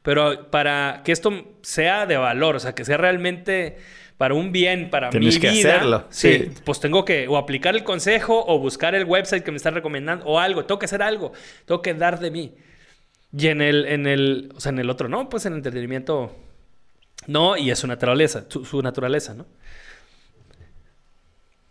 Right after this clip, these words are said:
Speaker 1: Salud,
Speaker 2: Entonces,
Speaker 1: salud.
Speaker 2: ¿cuál es la solución?
Speaker 1: <laughs> No, bueno, no, no sé si hay solución. Yo más bien sé que por
Speaker 2: Vamos
Speaker 1: qué
Speaker 2: a buscar la solución.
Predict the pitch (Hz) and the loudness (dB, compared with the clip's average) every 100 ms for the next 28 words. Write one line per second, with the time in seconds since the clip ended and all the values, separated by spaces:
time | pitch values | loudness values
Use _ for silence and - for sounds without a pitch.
0 | _ 92 92 - - _ - - - - | _ -20 -20 -20 -20 _ -20 -20 -20 -20
1 | - 117 139 117 113 117 120 110 - 117 | -12 -4 -2 -2 0 2 4 2 2 2
2 | - 117 110 131 120 - - - - 175 | 2 2 2 2 0 0 -4 -6 -4 -6
3 | - - - 220 247 208 - - - 185 | -6 -12 -2 2 2 0 -2 -12 -10 -2
4 | 214 254 247 269 262 254 - 277 262 220 | 0 2 2 2 2 -2 0 2 4 2
5 | 175 220 214 226 226 233 226 226 226 220 | 4 2 2 2 0 0 0 0 4 4
6 | 120 123 117 143 151 - 123 170 165 190 | 4 2 2 4 4 4 4 4 4 4
7 | - - 220 214 | 4 4 4 2